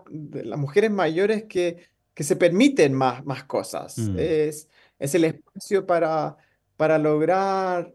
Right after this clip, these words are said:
Speaker 1: probar aquella, a-, aquellas vivencias que quizá en otro momento se los cuestionaban o no se sentían tan cómodas con ellas mismas.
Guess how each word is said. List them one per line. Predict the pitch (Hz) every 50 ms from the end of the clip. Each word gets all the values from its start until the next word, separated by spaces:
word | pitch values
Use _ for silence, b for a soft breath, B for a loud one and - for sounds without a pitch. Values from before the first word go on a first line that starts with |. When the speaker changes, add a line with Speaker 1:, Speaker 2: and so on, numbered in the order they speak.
| _ _
Speaker 1:
probar | - 170 175 175 165 160 180 196 220 233 247 254 240 -
aquella, | 180 175 175 185 190 196 196 190 185 175
a-, | - - 175 170 160 - _
aquellas | - 170 165 151 180 190 185 190 170
vivencias | 180 180 165 190 214 233 233 226 220 220 233 226 220 214
que | - 190 165
quizá | 165 175 175 175 175 196 185 180 185 185 185 170 -
en | 170 170 175
otro | 180 175 180 185 180
momento | 175 175 185 190 190 185 202
se | 175 185 170
los | 156 165
cuestionaban | 165 175 165 143 - 170 160 165 180 196 185 185 185 175 175 165 165
o | 170
no | 175 175 175
se | 175 185 175
sentían | 175 180 175 165 170 170 175
tan | 170 180 170
cómodas | 175 - 175 170 170 160 156 165 165
con | - 175 151
ellas | 143 151 156 147 151 156
mismas. | 170 190 208 214 202 196 185 175 165 160 165 160 160 156 156 151 -